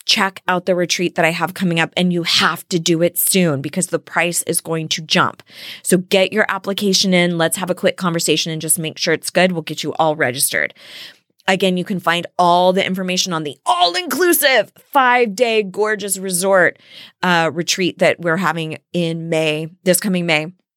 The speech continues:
at amy green smith dot com slash enough. All right, number seven, take a relationship inventory and do some house cleaning.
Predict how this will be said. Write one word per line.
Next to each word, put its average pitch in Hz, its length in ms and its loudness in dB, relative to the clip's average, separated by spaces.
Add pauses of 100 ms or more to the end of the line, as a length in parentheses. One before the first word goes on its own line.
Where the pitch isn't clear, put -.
(500)
at 180 140 -2
amy 185 240 2
green 170 260 -4
smith 156 300 -4
dot 151 220 0
com 156 240 -8
slash - 440 -6
enough. 151 520 -4 (140)
All 185 60 4
right, 202 200 2
number 190 220 0
seven, 185 640 0
take 180 480 -4
a 180 120 2
relationship 170 720 0
inventory 214 800 2
and 170 180 4
do 160 340 0
some 151 380 0
house 165 420 0
cleaning. 156 480 0